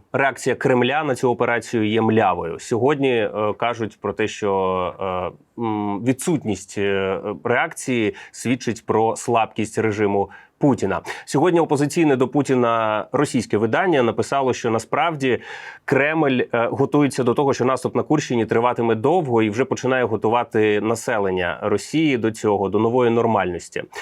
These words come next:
Крім цього, зазначається, що, за даними опитування, тривожні настрої росіян зросли до шести відсотків, на шість відсотків і досягли сорока п'яти відсотків. В Кремлі про це знають, їм не подобаються ці цифри, однак сподіваються на, на їхнє швидке зниження.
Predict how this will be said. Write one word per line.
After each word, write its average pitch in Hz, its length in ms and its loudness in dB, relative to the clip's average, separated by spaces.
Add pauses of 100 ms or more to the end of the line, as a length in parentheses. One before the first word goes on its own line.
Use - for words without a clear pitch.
(300)
Крім 180 220 4
цього, 127 300 2
зазначається, 127 600 0
що, 123 240 2
за 123 120 0
даними 120 380 2
опитування, 120 580 2
тривожні 123 500 2
настрої 110 500 2
росіян 117 520 -2
зросли 113 800 0
до 104 300 2
шести 113 340 -2
відсотків, 131 560 -2
на 123 220 2
шість - 280 -8
відсотків 113 440 -2
і 113 40 0
досягли 110 360 0
сорока 113 340 -2
п'яти 113 300 -2
відсотків. 110 480 -2 (240)
В - 60 -20
Кремлі 156 320 2
про 127 160 0
це 123 180 -2
знають, 151 580 -2
їм 123 280 2
не 143 100 2
подобаються 110 580 2
ці 123 180 -6
цифри, 185 400 0
однак 127 300 0
сподіваються 123 600 0
на, 113 260 0 (420)
на 117 220 0
їхнє 127 600 0
швидке 123 500 -2
зниження. 110 560 0